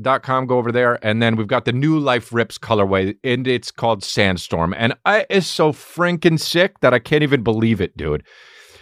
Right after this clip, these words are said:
It's so freaking sick, it should come with a thermometer. It doesn't, though. Um, but it's, yeah, it's Sandstorm. It's fucking that, it's that sand color.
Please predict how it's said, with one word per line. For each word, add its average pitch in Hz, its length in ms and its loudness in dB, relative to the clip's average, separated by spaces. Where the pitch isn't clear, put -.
It's 143 160 -2
so 202 180 2
freaking 175 460 0
sick, 165 300 0
it 123 100 -2
should 127 160 -4
come 143 160 -2
with 127 140 -2
a 110 80 -2
thermometer. 107 600 0
It 156 180 -2
doesn't, 175 420 -4
though. 123 320 0
Um, 151 640 -2
but 180 180 0
it's, 165 140 -8
yeah, 220 140 0
it's 120 120 -4
Sandstorm. 175 560 0
It's - 120 -6
fucking 151 340 -2
that, 123 140 -2
it's 113 140 -12
that 117 200 0
sand 151 360 -2
color. 151 360 0